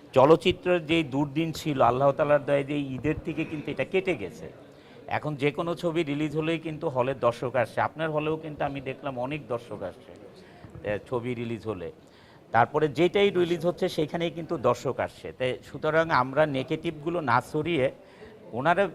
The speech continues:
ব্যক্তিগত ব্যাপার, যেটা মিডিয়াতে আসছে সেটা মিডিয়া লিখবে, দর্শক পড়বে, এটাই স্বাভাবিক। শিল্পী হিসাবে আমরা বলবো যে আমরা যতটুকু পারি এটাকে কভার করা এবং, আহ, নেক্সট স্টেজে না হয়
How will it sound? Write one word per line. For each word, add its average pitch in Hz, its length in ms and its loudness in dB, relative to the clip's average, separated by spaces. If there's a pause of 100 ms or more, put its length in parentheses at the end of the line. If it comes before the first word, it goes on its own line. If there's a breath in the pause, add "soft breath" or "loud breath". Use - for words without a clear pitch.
(120)
ব্যক্তিগত 156 500 0
ব্যাপার, 143 460 2
যেটা 123 260 0
মিডিয়াতে 139 560 -2
আসছে 131 440 -2 (160)
সেটা 135 220 -2
মিডিয়া 127 520 0 (340 loud breath)
লিখবে, 123 540 -2
দর্শক 127 440 -2 (100)
পড়বে, 127 260 -4
এটাই 156 220 -4
স্বাভাবিক। 120 480 -2 (440 loud breath)
শিল্পী 160 380 -2
হিসাবে 190 380 0
আমরা 170 280 2
বলবো 175 580 -4
যে 139 140 4
আমরা 135 560 4
যতটুকু 156 580 -2
পারি 147 260 0
এটাকে 147 400 -4
কভার 123 280 2
করা 143 280 0 (920 loud breath)
এবং, 123 600 0
আহ, 110 260 0
নেক্সট 120 400 -2
স্টেজে 180 280 -2
না 151 220 4
হয় 170 260 0